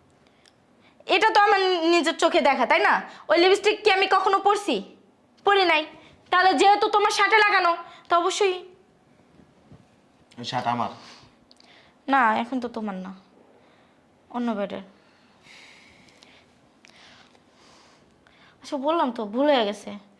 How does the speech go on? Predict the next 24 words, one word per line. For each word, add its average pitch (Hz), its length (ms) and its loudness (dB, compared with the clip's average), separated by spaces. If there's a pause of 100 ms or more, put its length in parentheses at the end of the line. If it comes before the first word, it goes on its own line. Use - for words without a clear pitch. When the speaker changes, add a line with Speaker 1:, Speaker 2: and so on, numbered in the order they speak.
(280)
Speaker 1:
সরি। 220 400 -6 (2000)
সামান্য 247 340 -6
একটা 247 180 -6
বিষয় 247 280 -8
নিয়ে, 247 180 -6
হ্যাঁ, 233 220 -6
এত 220 160 -14
বাড়াবাড়ি 220 460 -8
করা 226 160 -10
Speaker 2:
এটা 226 120 -10
Speaker 1:
দরকার 226 120 -8
Speaker 2:
সামান্য 120 320 -6
Speaker 1:
আছে? 117 100 -8
Speaker 2:
বিষয় 107 220 -14
না। 87 140 -16 (920)
এই 104 80 -20
সামান্য 120 460 -6
বিষয়ের 113 380 -10
কারণে 110 380 -8
এখন 98 160 -12
সংসার 107 340 -14
ভেঙে 87 220 -16
যেতে 82 260 -20
পারে। - 160 -20